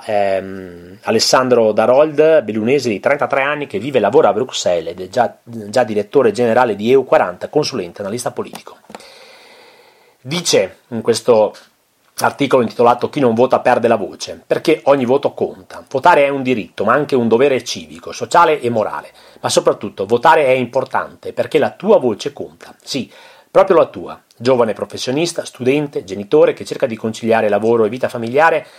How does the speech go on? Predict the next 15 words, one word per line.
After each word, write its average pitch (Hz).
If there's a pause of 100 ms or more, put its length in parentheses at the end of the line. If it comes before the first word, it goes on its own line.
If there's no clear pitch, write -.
(220)
nonno 170
che -
spera 143
in 123
un 117
futuro 120
migliore 123
per 117
i 113
propri 113
nipoti. - (220)
Votare 156
alle 98
elezioni 120
europee 127